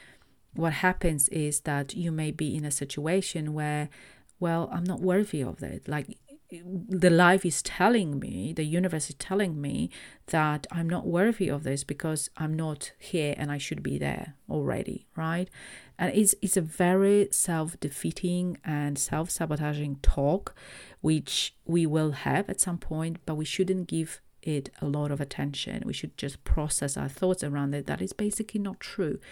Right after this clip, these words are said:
We are all born, uh, worthy one hundred percent. We are in this, um, unconditional love.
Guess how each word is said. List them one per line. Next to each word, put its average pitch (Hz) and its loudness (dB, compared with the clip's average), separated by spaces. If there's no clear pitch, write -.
We 160 2
are 156 -2
all 180 4
born, 156 0
uh, 151 0
worthy 156 2
one 185 0
hundred 151 -4
percent. 143 -2
We 160 -2
are 143 -2
in 160 0
this, - 2
um, 139 0
unconditional 156 -2
love. 139 -2